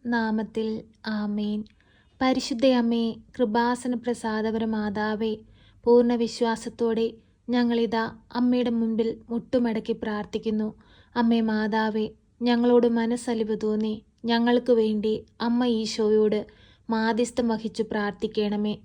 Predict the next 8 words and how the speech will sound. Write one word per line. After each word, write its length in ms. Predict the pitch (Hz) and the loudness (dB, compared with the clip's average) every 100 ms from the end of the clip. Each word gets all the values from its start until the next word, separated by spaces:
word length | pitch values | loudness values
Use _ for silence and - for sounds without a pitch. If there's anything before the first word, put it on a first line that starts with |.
| _ - _ - | _ -20 _ -2
കരുണയുടെ 580 | 240 233 240 247 226 226 | 0 2 4 4 2 2
നിറകുടമായ 640 | 226 233 233 226 220 220 220 214 | 0 0 2 0 0 -2 -2 -2
പരിശുദ്ധയമ്മേ, 720 | 214 214 220 220 214 208 208 214 _ - | -4 -4 -2 -2 0 -2 -4 -6 _ -4
ഞങ്ങളെ 380 | 233 220 220 214 | -2 0 0 -2
കൈവിടരുതേ. 680 | 214 214 226 208 208 214 214 - _ - _ | 0 0 2 0 0 0 -2 -6 _ -20 _
ഞങ്ങളുടെ 400 | 247 254 262 247 254 233 | 0 4 4 2 0 2
ജീവിത 300 | 247 240 254 247 | 0 2 -2 -4
ഭാരങ്ങളെ 540 | 226 220 226 226 220 | -4 -2 -2 -2 -2